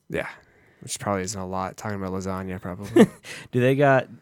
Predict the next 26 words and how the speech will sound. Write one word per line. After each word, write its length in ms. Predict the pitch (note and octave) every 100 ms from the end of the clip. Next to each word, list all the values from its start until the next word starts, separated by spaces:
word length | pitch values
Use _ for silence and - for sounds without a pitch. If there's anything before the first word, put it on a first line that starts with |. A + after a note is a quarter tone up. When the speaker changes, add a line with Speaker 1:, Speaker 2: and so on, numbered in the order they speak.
| -
Speaker 2:
you 240 | A#2+ D3+
got 160 | F3+ E3
a, 300 | D#3+ D#3 D#3
you 120 | C#3+
got 160 | D3+ D3
your 140 | C#3+
own 160 | D3+ D#3+
Twitter 300 | F3+ E3+ C3+
or 40 |
just 280 | A#2 A#2 -
our 200 | A2+ G#2+
Twitter? 420 | - F2+ D#2+ F#2+
Speaker 1:
I 200 | - D#3
have 160 | F#3 F3+
my 180 | F3 D#3
own 140 | F#3
Twitter, 300 | E3 B2+ A2
actually. 380 | G#2 A2+ - G2+
It's, 220 | G#2 G2 G#2
uh, 540 | F#2 F#2 F#2 F2 G#2+
at 260 | G#2 A#2+ -
Catching 360 | - A#2 A#2
Smiles. 720 | G#2 A2+ G#2 G#2+ A2 - - - _ - D4
Uh, 360 | G#2 F#2 F#2 G2 A2 - _
yeah, 280 | G#2 G2 G2+ - _ -
that's 280 | - -